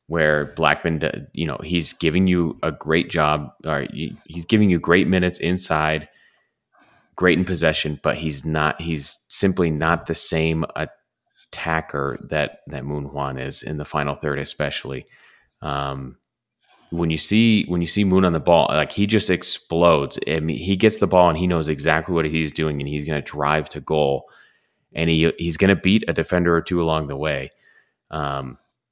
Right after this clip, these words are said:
so his ability to unbalance opponents on that, on that right side is, is invaluable, really, right now, because,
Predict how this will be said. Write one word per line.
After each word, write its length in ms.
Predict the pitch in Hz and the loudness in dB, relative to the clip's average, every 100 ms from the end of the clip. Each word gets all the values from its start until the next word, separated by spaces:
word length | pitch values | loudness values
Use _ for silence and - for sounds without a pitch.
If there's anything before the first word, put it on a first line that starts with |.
| _ _ _ - | _ _ _ -4
so 260 | 80 69 - | -2 -2 -2
his 180 | 90 87 | -4 -2
ability 380 | 85 90 85 | 2 2 2
to 180 | 78 - | 0 0
unbalance 480 | 85 78 80 82 80 | -2 0 2 2 0
opponents 480 | 80 80 78 76 80 | -4 -4 -4 -4 -6
on 120 | 73 | -6
that, 280 | 71 69 - | -6 -8 -8
on 100 | 76 | -8
that 160 | 71 - | -8 -6
right 300 | 71 71 - | -4 -2 -2
side 380 | - 71 69 65 | -4 -4 -6 -8
is, 520 | 65 65 - - _ _ _ _ _ _ _ _ | -10 -10 -14 -14 _ _ _ _ _ _ _ _
is 380 | - 64 64 - _ _ | -10 -8 -6 -8 _ _
invaluable, 640 | 80 71 71 95 85 69 67 | -6 0 2 4 2 -2 -6
really, 400 | 69 65 65 - - | -6 -6 -8 -12 -8
right 200 | 73 69 | -4 -4
now, 120 | 71 | -4
because, 400 | 69 - 73 - | -6 -4 -2 -4